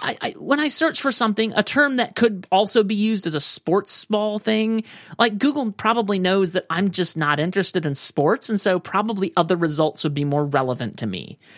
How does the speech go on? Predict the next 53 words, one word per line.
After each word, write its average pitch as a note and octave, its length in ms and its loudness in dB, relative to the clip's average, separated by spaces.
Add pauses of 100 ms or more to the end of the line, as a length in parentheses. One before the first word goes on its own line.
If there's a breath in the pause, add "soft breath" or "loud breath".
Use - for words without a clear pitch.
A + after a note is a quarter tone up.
(280 loud breath)
That D4+ 180 2
sort D#4+ 220 2
of - 80 -2
thing. G#3+ 360 -2
Like, D#3+ 220 0
I G#3+ 100 2
think C#4+ 240 -2
it's, A3+ 160 -2
it's A3 200 0
a G#3+ 40 -4
quality A3+ 460 0
of F#3 100 -4
life B3+ 240 -2
improvement F3+ 400 -2
that E3+ 120 -4
people B3+ 200 -4
don't G#3 220 -2
think C#4+ 220 -2
about. - 280 -4 (260 loud breath)
And A3 100 0
all C4+ 100 2
they C#4 80 2
think D4 180 -4
about G3+ 220 0
is, F#3+ 120 -4
"Oh, C4+ 140 2
Google C4+ 320 0
has A#3 160 2
all C4 120 -2
my A#3+ 100 -2
information." A#3 340 -4 (320 loud breath)
No G4 240 4
human C4+ 440 0
being E3+ 480 2
over D3+ 240 2
at C#3 120 -2
Google D#3 360 2
is C3+ 100 -2
going F#3 320 2
through F3+ 140 0
your E3 60 0
information D#3 280 -2
going, C3 140 -4
"Oh, B3 320 6
look, D3+ 320 0
T D4 160 -4
J C#3 140 0
Draper's C#3 440 0
into E3 360 2
da, E3+ 100 0
da, - 160 -2
da, G#3+ 100 -2
da." F#3+ 260 2